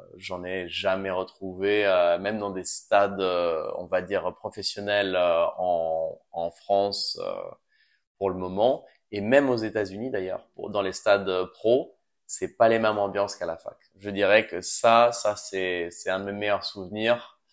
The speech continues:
C'était vraiment les matchs de basket parce que on avait un stadium en plus qui était génial, qui, euh, pouvait, euh,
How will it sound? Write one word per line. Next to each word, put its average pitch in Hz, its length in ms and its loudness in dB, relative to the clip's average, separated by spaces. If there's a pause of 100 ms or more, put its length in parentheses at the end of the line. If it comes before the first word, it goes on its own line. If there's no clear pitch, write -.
(400)
C'était 101 300 -8
vraiment 101 420 2
les 98 140 -2
matchs 98 240 0
de 104 80 -6
basket 98 760 0
parce - 300 -12 (180)
que 101 440 6
on 104 100 0
avait 107 200 2
un 98 100 0
stadium 113 420 2
en 95 100 -2
plus 107 200 -4
qui - 80 -12
était - 180 -8
génial, 107 600 0
qui, 98 240 -2
euh, 87 180 4
pouvait, 101 500 -2
euh, 85 320 2